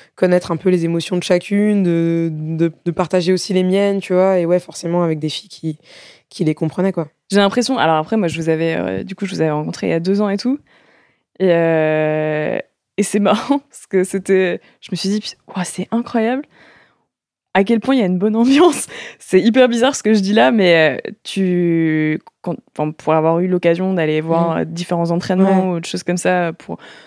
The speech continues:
Speaker 2: d'autres équipes ou même pour des sports individuels et tout, euh, c'est pas toujours la,
Speaker 1: Ouais.
Speaker 2: la même bonne ambiance entre les,
Speaker 1: Mm.
Speaker 2: entre les gens, entre les joueuses ou voilà. Euh, et là, vraiment, ça m'avait ultra marqué. Je me suis dit, tain, c'est incroyable. Tu sens qu'il y a déjà,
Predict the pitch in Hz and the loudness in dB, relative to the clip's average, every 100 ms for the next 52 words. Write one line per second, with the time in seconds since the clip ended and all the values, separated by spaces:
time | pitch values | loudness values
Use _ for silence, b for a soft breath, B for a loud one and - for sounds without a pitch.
0 | B - 165 175 - 196 180 175 160 160 | B -8 -4 -4 -2 -2 0 -2 -2 -4
1 | 151 - 160 156 156 165 165 160 226 247 | -4 -2 -2 -4 -2 0 0 0 -2 -2
2 | b b b b - - - - 208 196 | b b b b -14 -12 -10 -8 -6 -4
3 | 196 185 170 160 156 156 156 180 170 160 | -4 -2 -2 -2 -4 -2 0 0 0 -2
4 | 165 175 180 165 190 190 196 196 196 - | 0 0 -2 0 0 2 0 0 -2 -2
5 | 190 - 190 180 170 165 165 185 175 170 | -2 0 0 2 0 -2 -2 -2 -4 -4
6 | 165 180 185 - 147 143 139 139 139 151 | -2 -2 -4 -4 -4 -4 -4 -8 -10 -10
7 | 147 165 175 156 147 147 165 240 B B | -4 -2 -2 -6 -10 -8 -8 -8 B B
8 | B B B B - - - 170 185 214 | B B B B -6 -4 0 2 4 4
9 | 202 233 240 165 147 147 143 - 190 185 | 2 -2 -2 -2 0 0 -2 0 0 0
10 | 185 233 175 156 180 - 175 - 185 196 | 0 0 -2 -4 -8 -8 -8 -4 -4 0
11 | 226 226 - 202 208 175 151 151 160 185 | 0 -2 -6 -4 -2 0 0 -2 -2 0